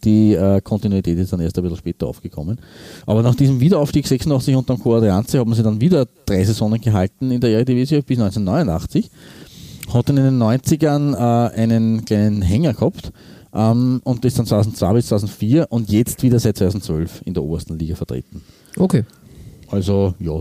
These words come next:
Speaker 1: durchaus schon ein paar Spielzeiten, äh, in der höchsten Spielklasse hinter sich. Ähm, nur f-, äh, fünf Jahre nach dem ersten Abstieg ist man aber in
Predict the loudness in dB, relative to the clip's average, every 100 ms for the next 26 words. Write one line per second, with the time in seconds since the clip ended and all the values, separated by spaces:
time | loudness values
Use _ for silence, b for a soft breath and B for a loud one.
0 | 0 2 4 2 0 0 2 0 -2 0
1 | -2 0 -2 0 0 -2 0 -2 -2 -4
2 | -4 -4 -4 -4 -4 0 0 0 0 0
3 | 0 -2 -2 0 -2 -2 B B B B
4 | B 0 2 2 0 -2 _ -6 0 4
5 | 4 4 0 -8 -8 -2 0 2 0 -2
6 | -4 -8 -2 2 2 2 0 -2 -2 0
7 | -2 -2 -4 -6 -6 -2 -2 0 -2 0
8 | -2 -2 -2 0 -2